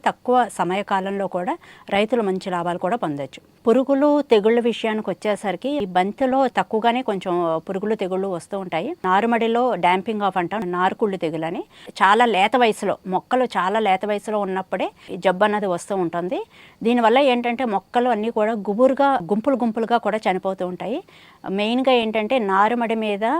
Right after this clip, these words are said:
మనకి ఈ నీరు ఎక్కువగా నిలవ ఉన్నప్పుడు ఇది ఎక్కువగా జరుగుతూ ఉంటుంది. అదేవిధంగా మనం ఎక్కువగా నీటి తడులు ఇచ్చినా కానీ జరుగుతూ ఉంటుంది. అదేవిధంగా నీటి పారుదల సదుపాయం లేని హెవీ సాయిల్స్ అంటాం కదా, నల్లరేగడి భూముల్లో, అలాంటి దగ్గర కూడా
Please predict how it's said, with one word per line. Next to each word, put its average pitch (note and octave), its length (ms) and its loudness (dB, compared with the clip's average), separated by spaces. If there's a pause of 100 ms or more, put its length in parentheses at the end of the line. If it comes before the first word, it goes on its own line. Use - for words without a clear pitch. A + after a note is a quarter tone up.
(140)
మనకి G3 320 -4
ఈ G3 320 -4
నీరు A3 400 0
ఎక్కువగా G#3 400 0
నిలవ F#3+ 300 -2
ఉన్నప్పుడు G3 360 -4
ఇది F3 120 -4
ఎక్కువగా F#3 320 -6
జరుగుతూ F3+ 380 -4
ఉంటుంది. F3 400 -6 (340)
అదేవిధంగా A3+ 460 4
మనం G#3+ 200 0
ఎక్కువగా A#3 420 0
నీటి A3 280 -2
తడులు G#3+ 440 0
ఇచ్చినా A3 300 -6
కానీ A3 480 -2
జరుగుతూ F3+ 380 -2
ఉంటుంది. F#3 400 -6 (380)
అదేవిధంగా A#3+ 380 4
నీటి A#3+ 320 0
పారుదల A#3 500 4
సదుపాయం G#3 560 0
లేని G3+ 600 -2 (140)
హెవీ A3+ 300 4
సాయిల్స్ G#3 420 2
అంటాం F#3+ 260 -2
కదా, F#3 180 0
నల్లరేగడి G3 640 -2
భూముల్లో, F3+ 400 -4
అలాంటి G#3 340 -2
దగ్గర G3+ 300 -4
కూడా F#3 340 -6